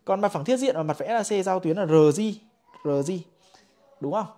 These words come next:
Thế các bạn thấy là như này này, vì M L P, ba cái giao tuyến của ba mặt phẳng, mặt phẳng thiết diện, mặt phẳng S A C, mặt đáy lần lượt là M P, A C và R G.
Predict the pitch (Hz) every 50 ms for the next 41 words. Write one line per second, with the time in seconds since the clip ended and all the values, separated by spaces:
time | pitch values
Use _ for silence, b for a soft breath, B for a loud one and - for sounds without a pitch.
0 | b b b b b b _ - 247 - 302 - 202 190 180 233 254 233 226 220
1 | 180 139 131 123 b b b b b b 180 185 233 226 220 208 202 208 202 190
2 | 190 185 185 185 180 185 - - 233 233 233 226 220 196 - - _ _ _ _
3 | _ _ _ - 233 247 247 233 220 214 233 233 233 226 185 170 214 262 254 165
4 | 190 196 185 160 - - 120 101 80 165 165 156 139 - 117 131 196 233 226 254
5 | 247 - - - _ _ - 151 143 - - - 196 220 208 190 - - 196 180
6 | 151 135 131 131 135 135 143 170 220 208 180 160 151 147 143 139 - 139 131 127
7 | 127 131 143 147 156 151 151 147 143 143 - _ - 220 214 214 208 202 - -
8 | _ _ - 175 175 180 180 170 - - 208 202 196 190 180 147 131 131 135 135
9 | 131 127 180